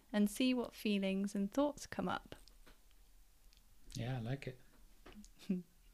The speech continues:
Speaker 1: Do we have a joke next?
Speaker 2: Well, we have a few, so pick your favorite.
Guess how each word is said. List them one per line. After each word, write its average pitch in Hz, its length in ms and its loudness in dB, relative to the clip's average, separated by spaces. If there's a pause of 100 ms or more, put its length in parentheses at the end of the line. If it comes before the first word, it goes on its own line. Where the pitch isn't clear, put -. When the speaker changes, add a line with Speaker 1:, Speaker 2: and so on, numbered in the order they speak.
(720)
Speaker 1:
Do 247 80 4
we 294 60 12
have 302 120 12
a 359 40 8
joke - 360 4
next? - 600 -2 (1120)
Speaker 2:
Well, 113 240 2
we 117 60 0
have 113 280 0 (300)
a 120 80 4
few, 151 400 12 (120)
so 127 460 10 (140)
pick 135 200 12
your 135 120 12
favorite. 139 440 12